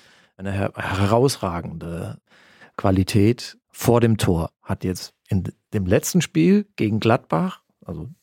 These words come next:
das, was wir jetzt noch sehen konnten, äh, bei der Aufnahme, war das, das zurückliegende Spiel, auch eine riesige Chance vergeben. Das passiert halt mal. Ich glaube, er hat den Ball da schon drin gesehen, aber wir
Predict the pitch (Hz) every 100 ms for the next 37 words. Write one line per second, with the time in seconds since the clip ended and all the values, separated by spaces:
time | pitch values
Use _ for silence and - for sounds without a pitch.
0 | - - - _ - 95 - 101 123 127
1 | 113 - 117 123 147 131 127 127 - -
2 | - - 113 107 113 - 117 113 117 117
3 | 101 98 90 - 110 - _ _ - 101
4 | 127 - 139 135 127 - 131 135 - -
5 | - - 101 107 101 120 131 117 110 117
6 | 117 117 - 101 113 117 131 170 185 -
7 | - - - _ _ _ _ _ 104 -
8 | 98 - 117 131 123 117 101 - 107 101
9 | 95 101 98 101 95 98 95 95 95 113
10 | 139 147 110 123 139 107 98 107 98 101
11 | 95 101